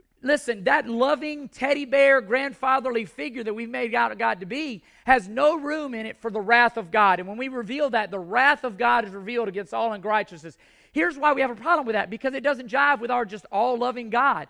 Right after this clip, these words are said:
Well, listen, the righteousness of, but the righteousness of God, listen, the righteousness of God demands that God hates sin.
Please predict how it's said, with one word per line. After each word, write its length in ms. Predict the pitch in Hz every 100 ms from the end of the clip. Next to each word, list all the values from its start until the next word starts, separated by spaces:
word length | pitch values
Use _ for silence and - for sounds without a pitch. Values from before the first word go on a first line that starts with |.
| _ _
Well, 100 | 262
listen, 300 | 302 - 160 _ -
the 100 | 254
righteousness 720 | 233 302 370 359 226 254 -
of, 80 | 180
but 140 | 233
the 60 | 214
righteousness 640 | 220 330 - 262 180 202
of 100 | 175
God, 400 | 156 180 165 175 _ _ _ _ _ _ _ -
listen, 300 | 277 - - _
the 100 | 240
righteousness 680 | 202 254 349 - - 254 -
of 100 | 208
God 380 | 220 220 220 220 _ - 175
demands 680 | 247 226 294 370 294 247 165
that 180 | 226
God 320 | 190 254 277 214
hates 400 | 214 277 262 -
sin. 480 | 240 208 139 131